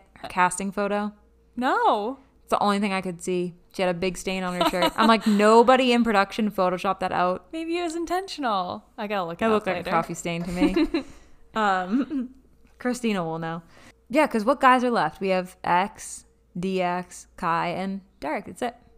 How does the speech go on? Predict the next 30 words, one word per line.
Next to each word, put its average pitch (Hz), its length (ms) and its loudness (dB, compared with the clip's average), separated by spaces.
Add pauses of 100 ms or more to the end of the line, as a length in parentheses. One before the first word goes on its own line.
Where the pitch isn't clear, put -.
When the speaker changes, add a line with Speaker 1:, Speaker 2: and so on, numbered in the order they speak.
(160)
Speaker 2:
Yeah, 190 180 -8
not 175 200 -6
a 285 60 -4
strong, 165 540 -4
uh, 160 380 -8
group 185 200 -10
of 165 100 -14
men 151 220 -6
there. 165 140 -10
Speaker 1:
Four 196 240 0
guys. 185 480 -2 (840)
I 226 140 8
would 226 220 4
say 233 260 2
right 226 240 2
now, 196 600 2 (1080)
the 208 180 -2
only 202 420 2
two 202 220 -2
guys 185 320 2
out 170 120 0
of 175 80 -2
that 170 160 -2
group 175 220 -8
that 180 120 -4
I 170 100 0
want 170 460 -4
to 185 100 -6
win 220 440 -6 (260)
are 180 640 -4